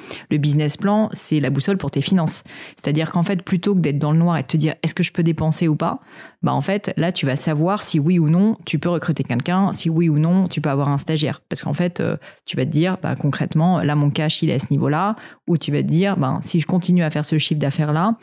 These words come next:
et qu'il n'y a pas de raison que ça s'arrête, je sais bien que ce sont des hypothèses et que t'en sais rien, mais globalement, si tu dis que ça ne va pas s'arrêter,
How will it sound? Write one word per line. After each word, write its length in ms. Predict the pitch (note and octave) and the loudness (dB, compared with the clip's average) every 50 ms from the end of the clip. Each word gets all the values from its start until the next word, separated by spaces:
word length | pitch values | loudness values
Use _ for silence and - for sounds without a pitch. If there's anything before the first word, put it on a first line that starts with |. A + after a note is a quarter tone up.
| - - _ _ - | -10 -20 _ _ -4
et 80 | - C#3 | -4 -2
qu'il 120 | - E3 | 0 0
n'y 20 | D3+ | 0
a 20 | |
pas 120 | - D#3 | 0 0
de 80 | D3 D#3 | 0 0
raison 240 | - D#3 D#3 D#3 D3+ | 0 0 2 2 2
que 60 | - | 0
ça 100 | - D3 | 0 -2
s'arrête, 480 | - - C#3+ E3 F#3+ F3 F3+ - - _ _ _ _ | -2 -2 -2 -2 -2 -2 -4 -8 -14 _ _ _ _
je 140 | - - D3 | -6 -4 -4
sais 160 | - - D3 | -2 0 0
bien 120 | E3+ E3+ | 2 2
que 60 | D#3 - | 2 0
ce 80 | D3+ | -2
sont 140 | C#3+ - D#3+ | -2 0 2
des 200 | D#3+ D#3 D#3+ D#3+ | 2 2 4 2
hypothèses 480 | D#3+ D#3 - E3+ D#3+ - F3+ F3+ E3+ D#3 | 2 2 0 0 0 0 0 0 0 0
et 60 | - | -2
que 60 | - | -2
t'en 100 | - A#2+ | -2 -4
sais 140 | C#3 - D#3 | -2 0 2
rien, 220 | D#3 E3+ F#3 F#3 | 2 2 4 4
mais 180 | F3 D3 - - _ _ _ _ - F3 | 2 2 0 -2 _ _ _ _ -2 2
globalement, 380 | F3 E3+ D3+ D#3 D3 D#3 E3+ F3+ | 2 4 4 2 2 2 2 2
si 160 | F3 - D3 | 2 0 -2
tu 120 | - - D3 | 0 0 0
dis 140 | C#3+ D3 | 0 0
que 60 | D3 - | 0 0
ça 100 | C#3+ C3+ | 0 0
ne 60 | C3+ | 0
va 100 | C#3 C#3 | 0 0
pas 80 | D#3 | -2
s'arrêter, 480 | D#3 - D3+ C#3 C3+ - F#3+ A3 A#3+ | -2 -2 -2 -2 -2 -2 -2 -2 -4